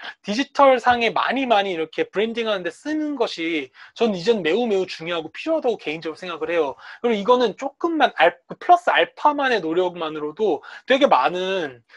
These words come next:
어, 효과를 낼 수 있는 부분이라고 개인적으로 생각을 해요. 이건 어디까지 제 생각이에요. 근데 그 여러분들이 잘하는 게 뭔지는 전 모르죠. 예를 들어 여러분들이 뭐 디자인 클래스 같은 데 가서 쓰리디 프린팅을 이용하는 수업에 들어갔어요. 거기서 뭐 이제 쓰리디 프린팅을 했을 때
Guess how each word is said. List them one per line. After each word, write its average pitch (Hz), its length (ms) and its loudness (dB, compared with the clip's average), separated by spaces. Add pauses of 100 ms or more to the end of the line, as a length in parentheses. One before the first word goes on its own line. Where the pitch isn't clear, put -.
(260)
어, 147 220 4
효과를 269 460 2
낼 156 100 2
수 147 140 -8
있는 147 240 -10
부분이라고 151 460 -8
개인적으로 139 360 -10
생각을 180 340 -4
해요. 147 80 -2
이건 269 140 4
어디까지 220 420 4
제 151 120 -2
생각이에요. 156 480 2
근데 185 280 4 (240)
그 240 120 2
여러분들이 302 420 6
잘하는 247 400 4
게 226 80 0
뭔지는 240 320 -2
전 202 160 0
모르죠. 156 460 -2 (260)
예를 247 140 6
들어 254 120 6
여러분들이 202 420 2
뭐 160 180 -2
디자인 233 360 2
클래스 240 360 -4
같은 202 240 -4
데 170 100 -2
가서 147 260 0
쓰리디 269 360 -2
프린팅을 196 480 -10
이용하는 156 340 -8
수업에 170 240 -4
들어갔어요. 143 540 -6 (320)
거기서 262 260 2
뭐 180 120 -4
이제 165 100 -8
쓰리디 240 320 -10
프린팅을 208 360 -10
했을 202 240 -8
때 185 220 0